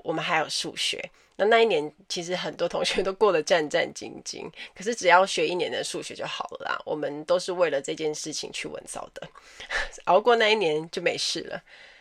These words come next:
可是我竟然因此发现同学里面呢，也有少数人的数学是很不错的，可是很明显的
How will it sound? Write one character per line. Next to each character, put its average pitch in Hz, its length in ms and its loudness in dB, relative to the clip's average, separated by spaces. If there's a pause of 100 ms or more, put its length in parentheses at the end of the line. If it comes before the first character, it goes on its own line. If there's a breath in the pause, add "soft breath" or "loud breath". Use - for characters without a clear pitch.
(300 loud breath)
可 240 100 -2
是 339 100 0
我 339 120 10
竟 320 260 2
然 208 160 4
因 240 160 2
此 160 200 -6
发 165 260 0
现 185 240 0
同 160 220 -4
学 180 160 -2
里 156 120 -8
面 156 280 -4
呢， 113 120 -4
也 160 80 -4
有 160 280 2
少 - 260 -2
数 180 240 -4
人 123 100 -2
的 135 80 -10
数 254 300 -2
学 - 180 -4
是 - 120 -6
很 123 100 -8
不 - 120 -18
错 - 360 -4
的， - 160 -8 (760 soft breath)
可 156 240 -4
是 - 400 2 (120)
很 - 120 -6
明 202 220 0
显 185 220 6
的 151 200 0